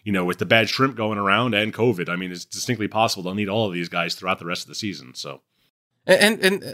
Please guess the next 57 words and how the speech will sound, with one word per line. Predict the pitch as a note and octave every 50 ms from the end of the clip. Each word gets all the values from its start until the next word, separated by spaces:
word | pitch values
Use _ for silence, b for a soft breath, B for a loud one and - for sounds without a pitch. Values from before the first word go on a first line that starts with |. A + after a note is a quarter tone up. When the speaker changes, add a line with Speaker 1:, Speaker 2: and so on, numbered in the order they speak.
| -
Speaker 2:
it | F3+ G3 G3 G#3 G3
sounds | - C4+ C#4 D4 C4+
like | B3+
it's | F#3 D3 -
gonna | - D#3 D3
be | C#3+
that | B2+ B2+ B2
same | - C#3 C#3 C3+
way | C3
with | B2+ B2+ B2
that's, | A2+ B2 A#2+ A#2 - -
that, | - B2 B2+ A#2 - _ _
that | C3 B2+ A#2+
sixth | - - D3 C3+ - -
defenseman | B2+ B2 - B2+ B2 B2 A#2+ - B2+ A2+ G#2+
too, | - B2+ A#2+ A#2
where | A#2 A#2
even, | A#2+ B2 A#2+ A#2+ A#2 A#2+ A2+
you | - A#2+
know, | A#2+ A#2
King | A#2 - - C3 B2+
said | A#2 - B2+ A#2+
last | A#2+ A2+ A2+ - -
night | B2 A#2+ A#2
that | - A#2 - b b b b b b b
taking | - C#3+ C3 A#2+ C#3 C3
out | B2 A2+ A2+
Gustafsson | - C3 B2 A#2+ - B2 - - B2+ B2
was | A#2+ A#2 A#2+
difficult. | - B2 A#2 - B2 A#2 A2+ G#2 F#2
Like, | A#2 A#2 A#2
he | B2+ B2
felt | A#2+ C3+ B2+ A#2+
like | A#2+ A2+
Gustafsson | A#2+ A2+ A2 - A#2 A#2 A2+ A#2 A#2 A#2 -
playing | - A#2+ A2 A#2 A#2+ A#2
well, | A#2 A#2+ A#2+ A#2+ A#2+
and, | A#2 A#2 A#2 A#2+ b b b b b b b b
you | A#2+
know, | A#2 A#2+ A#2
the | A#2
analytics | A#2 B2 A#2+ A#2+ A#2 A#2+ B2+ A#2+ A#2+ -
support | - A#2+ A#2 - B2 B2 B2 A#2+
that, | - A#2 A#2 - -
but | A2+ A2+ -
they | C3 C3+
also | C#3 C3+ - - C#3+
felt | A#2 C#3 C3
like | B2 B2 B2
they | C3 C3
wanna | B2+ C3 C3 C3
get | C3+ B2 B2
Caleb | - B2+ A#2 B2 A#2+ A2
Jones | G#2+ A#2+ A#2+ A#2+ C3 C3 B2 C3
in | C3+
there, | C3 C3+ C3+ C3+ C#3 C3+
and, | B2+ A#2+ A#2+ A#2